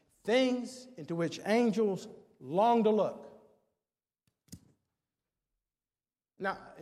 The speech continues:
to me, if you just use your noodle here a minute, if you're an angel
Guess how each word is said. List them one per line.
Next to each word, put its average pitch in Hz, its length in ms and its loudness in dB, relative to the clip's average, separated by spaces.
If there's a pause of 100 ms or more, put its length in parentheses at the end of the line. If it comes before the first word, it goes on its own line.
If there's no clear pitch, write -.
to 196 80 -8
me, 262 120 0
if 147 160 -4
you 180 80 -10
just 180 180 -10
use 185 180 -8
your 135 100 -12
noodle 151 360 -6
here 120 180 -14
a 113 40 -14
minute, 127 280 -14 (340)
if 151 140 -10
you're 220 120 -2
an 196 80 -4
angel 180 420 -6